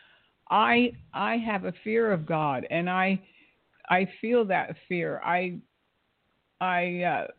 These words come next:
yeah, I'm afraid of hell. I don't wanna go there. I know it's real.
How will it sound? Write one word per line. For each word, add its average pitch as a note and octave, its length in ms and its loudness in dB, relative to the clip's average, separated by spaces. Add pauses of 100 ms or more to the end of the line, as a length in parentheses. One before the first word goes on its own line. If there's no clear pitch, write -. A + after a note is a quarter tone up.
(640)
yeah, G#3+ 220 2
I'm A#3 200 2
afraid A3+ 400 2
of F3+ 120 -2
hell. D#3+ 440 -4 (640)
I F3+ 140 0
don't G#3 140 0
wanna E3 220 2
go F3 300 2
there. C#3+ 320 -2 (480)
I G3+ 140 4
know A#3 240 4
it's E3 200 -2
real. D#3+ 400 -2